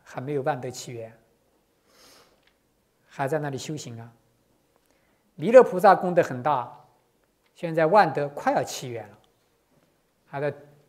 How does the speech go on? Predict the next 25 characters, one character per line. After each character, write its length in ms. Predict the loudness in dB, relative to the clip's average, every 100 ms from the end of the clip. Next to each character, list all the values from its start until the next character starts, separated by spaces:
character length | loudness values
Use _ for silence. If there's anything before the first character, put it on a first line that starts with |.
| _
还 160 | -14 -10
在 80 | -4
兜， 320 | -2 -2 -6 -12
兜 120 | -8
率 160 | -4 -4
天， 320 | -2 -6 -4
对 100 | -4
不 40 |
对？ 80 | -4
还 220 | -6 -6
没 140 | -4 0
有， 180 | -2 -2 -12 -20 -20
还 140 | -14
没 100 | -10
登 180 | -6 -4
上 240 | -2 -2 -2
无 60 |
上 220 | -2 0
妙 180 | 4 4
觉 100 | 2
的 100 | -4
果 180 | -6 -2
位 180 | 2 2
啊。 80 | -2 -14 -20 _ _ _ _ _ _ -2
<clears throat> 200 | -2